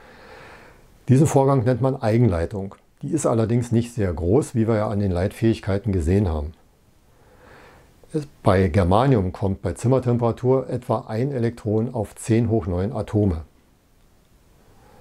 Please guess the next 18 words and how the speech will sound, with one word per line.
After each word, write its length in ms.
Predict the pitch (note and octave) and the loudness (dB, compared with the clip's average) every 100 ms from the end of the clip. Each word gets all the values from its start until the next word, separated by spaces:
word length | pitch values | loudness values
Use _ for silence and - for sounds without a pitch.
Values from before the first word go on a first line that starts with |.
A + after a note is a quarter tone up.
| _ - - _ _ _ _ _ _ - | _ -20 -20 _ _ _ _ _ _ 0
Um 100 | A#2+ | 4
das 220 | G#2+ B2 - | 4 2 2
zu 100 | C3+ | 2
ändern, 560 | C3+ F3+ A2 D#3+ D3 _ _ _ _ _ | 4 4 4 0 -4 _ _ _ _ _
kann 160 | - G#2+ | -2 0
man 120 | A2+ | 2
jetzt 240 | A#2 A#2 | 0 0
gezielt 500 | G#2+ - - C3+ C#3+ | -6 -4 2 2 2
Fremdatome 840 | - - B2+ C#3+ B2+ - G#2 G2+ G2+ | -6 -2 0 0 -6 -2 0 0 -2
in 120 | F#2+ | -2
diesen 240 | G2 G2+ | -2 -2
Kristall 420 | G2+ G#2 - G2 - | -2 -6 -2 -2 -2
einbringen. 600 | A2 A2 G#2 D#2+ C#2+ C#2 _ _ - | 2 2 2 -4 -6 -10 _ _ -6
Man 140 | F2 | 0
nennt 180 | F#2 G2 | 0 2
diesen 180 | G2+ G2 | 0 0
Vorgang 420 | - G2+ G#2 G2 - | 0 0 0 -4 -6
Dotierung. 640 | F#2 - A#2+ A2+ D#2 | -6 0 2 2 -2